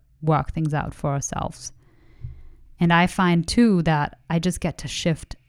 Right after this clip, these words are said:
what I want to shift so much faster than when I just am on the journey by myself.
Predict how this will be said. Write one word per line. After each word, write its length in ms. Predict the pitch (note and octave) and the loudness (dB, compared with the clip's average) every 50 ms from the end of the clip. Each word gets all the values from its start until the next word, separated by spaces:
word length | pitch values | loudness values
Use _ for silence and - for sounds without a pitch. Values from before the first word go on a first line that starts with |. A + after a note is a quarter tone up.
| _ _ _ _ _ _ _ _ _ | _ _ _ _ _ _ _ _ _
what 200 | - D#3+ E3 D#3+ | 0 2 2 4
I 80 | D#3+ D#3 | 4 4
want 200 | D3+ D3+ D3 D3 | 4 4 2 2
to 40 | B2+ | 0
shift 340 | - - F#3 F3 - - | -2 -2 -4 -4 -2 -4
so 260 | - - - F#3+ F#3+ F#3 | -4 0 2 2 2 2
much 240 | - - - - | 0 -2 -6 -10
faster 720 | - - - D#3+ D#3 E3 E3+ D#3+ - - - - - - - - | -8 0 2 4 4 4 4 2 -2 -6 -8 -8 -8 -8 -8 -6
than 220 | - E3 D3+ D#3 D#3 | -2 -2 0 2 2
when 140 | D3+ D3+ D3 | 2 2 2
I 100 | C#3 C#3 | 0 0
just 420 | C3+ D3 C#3+ C3+ - - - - - - - - - - - - - - - _ - - _ _ | 0 -2 -2 -2 -4 -10 -18 -20 -20 -20 -20 -20 -20 -20 -20 -20 -20 -20 -20 _ -20 -20 _ _
am 140 | - D#3+ D#3 | 0 2 2
on 140 | D3 C#3+ D3 | 2 2 0
the 60 | C#3+ | -2
journey 440 | C#3 - - C3+ C#3 C#3+ C#3+ C#3+ D3 | -2 -2 -2 -2 0 0 0 -2 -2
by 160 | - - C#3+ | -2 -4 -4
myself. 520 | C#3+ C#3+ D3 D3 - - - - - - | -2 -4 -4 -6 -6 -8 -8 -8 -10 -14